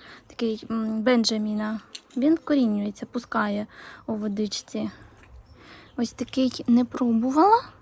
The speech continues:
І цей теж не пробувала, але ось зараз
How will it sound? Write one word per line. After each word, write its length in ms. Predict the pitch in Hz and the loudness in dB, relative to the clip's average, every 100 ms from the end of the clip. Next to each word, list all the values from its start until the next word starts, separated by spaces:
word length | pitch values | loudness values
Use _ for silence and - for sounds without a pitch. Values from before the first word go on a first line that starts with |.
| - _ _ - - - - _ _ | -20 _ _ -20 -20 -20 -20 _ _
І 120 | 269 | -6
цей 220 | 254 302 302 | -6 -6 -6
теж 300 | - 202 - | -6 -6 -6
не 100 | 202 | -6
пробувала, 520 | 220 202 208 214 214 | -6 -6 -6 -4 -2
але 240 | 247 302 - - - - 262 | 0 0 -2 -8 -8 -8 -4
ось 200 | 262 220 | -2 -2
зараз 460 | 226 233 226 - | -4 -4 -6 -12